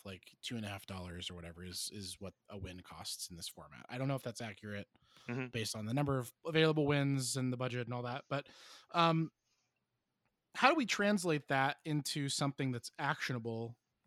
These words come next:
Speaker 1: um, in terms of evaluating players and potential player value?
Speaker 2: So, yes, we can d-, we can kinda do the math and come out with something that, like, you know,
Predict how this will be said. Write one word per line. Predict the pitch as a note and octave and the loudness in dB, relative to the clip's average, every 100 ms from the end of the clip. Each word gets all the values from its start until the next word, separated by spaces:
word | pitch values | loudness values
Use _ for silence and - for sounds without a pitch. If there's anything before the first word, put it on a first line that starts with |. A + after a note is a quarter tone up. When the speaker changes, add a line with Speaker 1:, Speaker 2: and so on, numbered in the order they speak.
| - | -10
Speaker 1:
um, | B2+ B2 A#2 | -4 -2 -2
in | A#2+ | -4
terms | - C3+ C3 A#2 | -2 0 0 -2
of | A#2+ A2+ A2 A2 A2 - _ _ _ _ _ _ _ _ - | -2 -2 -4 -8 -12 -16 _ _ _ _ _ _ _ _ -2
evaluating | C#3+ C#3 C#3+ C#3 C3+ B2+ A#2+ | 4 8 8 8 6 4 2
players | - C3+ C3 A#2 A2+ G#2+ | 2 4 4 4 2 -2
and | - A#2+ A2 - | -4 -2 0 0
potential | B2 B2 A#2+ | 2 0 -2
player | A#2 - A2+ A#2 - | -6 -6 -6 -8 -10
value? | - - - D3 _ _ _ _ _ _ - - - - - - - - - _ _ _ - | -16 -14 -14 -14 _ _ _ _ _ _ -20 -20 -20 -20 -18 -16 -14 -16 -18 _ _ _ -8
Speaker 2:
So, | - F#3 D#3 D3 - _ _ _ _ _ _ _ G3 | 10 12 12 10 2 _ _ _ _ _ _ _ 8
yes, | F#3+ - | 8 8
we | D3 | 6
can | C3+ | 2
d-, | C#3 - | -2 4
we | D#3 | 4
can | C#3 | 6
kinda | C3+ F#3+ | 4 2
do | C#3 C#3+ | 4 4
the | B2+ | 6
math | A2 G#2 G2+ - | 8 8 8 2
and | G#2+ | -4
come | A2 | 2
out | G#2 F#2+ | 2 2
with | - | 0
something | G#2 F#2+ G2+ F#2+ | -2 -2 -6 -4
that, | F#2 F#2 | -4 0
like, | F2+ E2 G2 | -2 -2 -6
you | |
know, | F2+ | -6